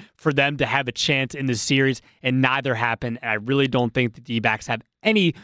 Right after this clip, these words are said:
sort of a chance here the rest of the way, barring, like, a Phillies meltdown, which I don't think anybody in the baseball world, uh, can happen. Um, but you never know. So again,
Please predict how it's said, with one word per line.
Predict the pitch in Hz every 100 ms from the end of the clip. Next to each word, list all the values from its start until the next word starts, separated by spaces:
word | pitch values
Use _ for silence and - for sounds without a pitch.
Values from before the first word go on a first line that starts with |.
| _
sort | - 170 156
of | 127
a |
chance | - 147 127 117
here | - 135 117 - _ _ _ _ _ _ _ _
the | 156
rest | 135 -
of | 143
the | 120
way, | 113 113 107 - _
barring, | - 147 139 131
like, | 117 117
a |
Phillies | 110 - 139 131 113
meltdown, | 117 117 120 104 - 104 104
which | 104 -
I | 117 107 -
don't | 123 117
think | _ 120 104 _ -
anybody | 135 120 113 110
in | 110
the | 107
baseball | 104 104 -
world, | 107 104 104 _ _ _ _
uh, | 113 104
can | - 110
happen. | 147 247 - 220 208 _ _ _
Um, | 127 127 120
but | 123 254 254 _
you | 165
never | 160 151 139
know. | 123 98 87 _ _ _ _ _ _ _ _ -
So | - 185
again, | 170 156 196 139